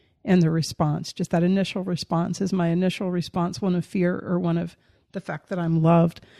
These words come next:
And <clears throat> I think it's, um, it's very <laughs> natural, obviously, for us as human beings to, to experience fear or anxiety. And so then it becomes, um,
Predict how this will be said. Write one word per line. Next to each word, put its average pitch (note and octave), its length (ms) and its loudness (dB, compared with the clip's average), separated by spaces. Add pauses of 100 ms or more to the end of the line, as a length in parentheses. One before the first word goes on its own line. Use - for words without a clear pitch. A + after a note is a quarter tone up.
(280)
And F3 380 0 (140)
<clears throat> - 180 -20 (1200)
I B3+ 80 2
think A3+ 200 4
it's, F3 200 -4 (420)
um, E3+ 340 6 (260)
it's F#3+ 180 0
very G3 460 4
<laughs> - 20 2
natural, F#3 760 0 (360)
obviously, E3+ 840 0
for E3+ 240 -4
us F3 260 -4 (360)
as F3+ 140 -2
human F#3 320 6
beings F3+ 640 4
to, F3 420 2 (240)
to G#3 120 2
experience F3+ 760 0 (360)
fear F3+ 340 -2
or F#3 220 -4
anxiety. F3+ 760 -4 (340)
And F#3+ 420 8 (200)
so G#3 300 6
then A3+ 200 2
it - 140 -6
becomes, G3 520 0 (140)
um, B2+ 300 -6